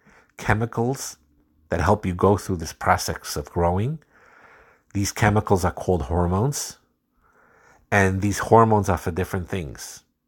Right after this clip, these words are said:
Some help you grow taller, and some will help your, you grow body parts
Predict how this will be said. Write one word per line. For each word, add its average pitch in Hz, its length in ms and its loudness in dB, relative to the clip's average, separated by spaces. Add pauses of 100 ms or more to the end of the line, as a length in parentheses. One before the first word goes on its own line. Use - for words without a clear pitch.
(920)
Some 104 220 2
help 92 240 2
you 92 100 -2
grow 87 200 2
taller, 107 540 2 (1200)
and 80 160 -2
some 104 380 4
will 101 120 2
help 101 400 0
your, 90 320 -2 (140)
you 90 160 -4
grow 98 260 2
body 104 320 4
parts - 600 -2